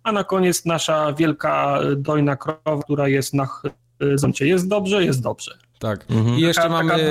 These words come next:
Speaker 1: naj-,
Speaker 2: małą
Speaker 1: naj-, naj-, najbardziej konferencyjna, bez
Speaker 2: Tak.
Speaker 1: żadnych u-, udziwnień, bez żadnych ryzykownych zagrań.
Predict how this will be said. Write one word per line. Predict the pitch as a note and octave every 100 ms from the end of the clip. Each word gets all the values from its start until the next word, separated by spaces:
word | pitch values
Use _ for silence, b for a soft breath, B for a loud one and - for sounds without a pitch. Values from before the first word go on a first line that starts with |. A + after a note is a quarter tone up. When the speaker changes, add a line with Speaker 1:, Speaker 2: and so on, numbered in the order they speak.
| D3
Speaker 1:
naj-, |
Speaker 2:
małą | F3 F#3
Speaker 1:
naj-, | F#3 E3+ F#3
naj-, | F#3
najbardziej | F3+ F3 A#3 A3 B3 -
konferencyjna, | G#3+ G#3 G#3 G3+ F#3+ F#3+ C#3+ C3
bez | C3+ F3+
Speaker 2:
Tak. | F3+
Speaker 1:
żadnych | F3+ F#3 - F3+
u-, |
udziwnień, | E3+ D#3 F3+ F#3 F#3 F3
bez | E3 D#3+ - -
żadnych | E3 E3+ E3
ryzykownych | E3 D#3 E3+ E3+ E3 E3
zagrań. | E3 E3+ E3+ E3 E3